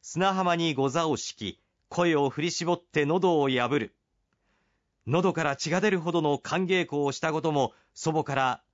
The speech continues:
寝物語に聞いた。幼い私にとって、祖父は英雄であっ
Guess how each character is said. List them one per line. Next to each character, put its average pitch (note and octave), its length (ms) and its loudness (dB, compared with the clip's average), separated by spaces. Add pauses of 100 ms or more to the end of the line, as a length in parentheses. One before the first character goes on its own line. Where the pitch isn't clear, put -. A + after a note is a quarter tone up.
(120)
寝 A#2 120 -2
物 G#3 240 2
語 F#3+ 60 0
に A#2 520 -4
聞 - 140 -12
い - 40 -10
た。 - 220 -18 (2000)
幼 G#3 380 0
い F#3 120 2
私 F3 340 -2
に F#3 100 -2
と F3+ 120 -2
っ - 60 -10
て、 D3 360 -2 (300)
祖 G3 240 -2
父 F3 100 0
は B2+ 280 2 (260)
英 F3+ 260 2
雄 A3+ 260 2
で E3+ 280 2
あ E2+ 60 -4
っ - 60 -10